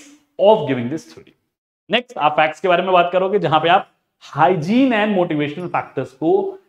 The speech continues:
डिफाइन करोगे, एक्सप्लेन करोगे कि भाई हाइजीन फैक्टर्स क्या होते हैं, उनको डिससैटिस्फैक्शन क्यों कहा जाता है, सेटिस्फैक्शन, डिससैटिस्फैक्शन वाला कॉन्सेप्ट, मोटिवेशनल फैक्टर्स को एक्सप्लेन करोगे, what are these factors and how are they going to motivate। Last component, argument जो आपको देने हैं, second part of the question,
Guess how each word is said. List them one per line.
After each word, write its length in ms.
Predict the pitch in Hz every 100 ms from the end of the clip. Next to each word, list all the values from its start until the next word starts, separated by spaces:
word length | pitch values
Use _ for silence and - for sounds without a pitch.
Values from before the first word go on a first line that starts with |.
| _ 123
डिफाइन 420 | 147 143 131 185
करोगे, 320 | 196 170 170 190
एक्सप्लेन 560 | 151 - - 127 131
करोगे 320 | 104 95 92 95
कि 120 | 135
भाई 140 | 165 156
हाइजीन 300 | 131 135 165
फैक्टर्स 380 | 175 151 175 -
क्या 120 | 160
होते 240 | 160 151
हैं, 160 | 160 175 - _ 143
उनको 380 | 156 151 175 160
डिससैटिस्फैक्शन 720 | 147 160 147 139 143 - 160
क्यों 140 | 180
कहा 200 | 170 160
जाता 300 | 165 156 156
है, 80 | 165
सेटिस्फैक्शन, 540 | - 135 - 135 156 147
डिससैटिस्फैक्शन 580 | 147 156 147 139 -
वाला 140 | 160 156
कॉन्सेप्ट, 460 | 151 151 202 214 - _ _
मोटिवेशनल 440 | 143 147 151 143 190
फैक्टर्स 420 | 175 156 196 180
को 160 | 196 196 196 - -
एक्सप्लेन 360 | 156 - 175 196
करोगे, 280 | 185 185 190
what 200 | 175 156
are 100 | 151
these 180 | 156 147
factors 400 | 143 - 196 190
and 120 | 165
how 80 | 131 131
are 80 | 127
they 80 | 117
going 160 | 113
to 80 | 147
motivate। 240 | 110 98 _ _ _ _ _ _ _ _ _ _ 135
Last 280 | 185 - 208
component, 360 | 196 208 226 -
argument 380 | 135 139 170 196
जो 80 | 190
आपको 260 | 175 - 170
देने 220 | 175 185
हैं, 100 | 208
second 280 | 180 165 170
part 180 | 170
of 60 | 170
the 80 | 175
question, 280 | 165 -